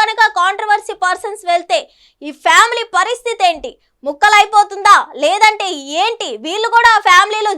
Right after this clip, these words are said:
జాయిన్ అవుతారా అనేది మనకి తెలియదు. మొత్తానికి దివ్యల మాధురి గారు అయితే, "మ్మ్, వెళ్తే మేము ఇద్దరమే వెళ్తాం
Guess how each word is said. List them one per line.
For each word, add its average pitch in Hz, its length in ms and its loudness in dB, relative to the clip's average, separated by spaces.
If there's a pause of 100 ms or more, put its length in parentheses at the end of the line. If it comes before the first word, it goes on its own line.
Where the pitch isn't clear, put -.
జాయిన్ 392 340 2
అవుతారా 415 320 0 (100)
అనేది 370 300 -6 (320)
మనకి 320 220 -6 (120)
తెలియదు. 381 360 -2 (420)
మొత్తానికి 466 420 -2 (120)
దివ్యల 339 300 -2 (100)
మాధురి 453 360 0
గారు 440 200 4
అయితే, 415 220 -4 (420)
"మ్మ్, 339 280 -16 (140)
వెళ్తే 427 240 2 (100)
మేము 440 220 -6
ఇద్దరమే 440 360 -4 (120)
వెళ్తాం 415 340 4